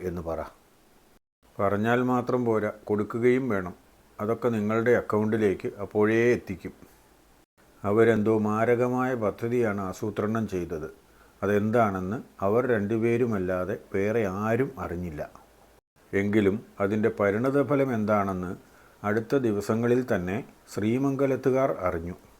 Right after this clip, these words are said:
കഥ കേൾക്കുമ്പോൾ നിങ്ങൾക്ക് തോന്നുന്ന അഭിപ്രായങ്ങൾ താഴെ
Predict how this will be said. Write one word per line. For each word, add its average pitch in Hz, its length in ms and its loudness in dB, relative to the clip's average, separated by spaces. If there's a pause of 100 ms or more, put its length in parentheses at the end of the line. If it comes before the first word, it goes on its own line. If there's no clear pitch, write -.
(600)
കഥ 95 260 -4
കേൾക്കുമ്പോൾ 101 640 2
നിങ്ങൾക്ക് 101 420 -2
തോന്നുന്ന 95 440 -2
അഭിപ്രായങ്ങൾ 90 720 -4 (200)
താഴെ 90 320 0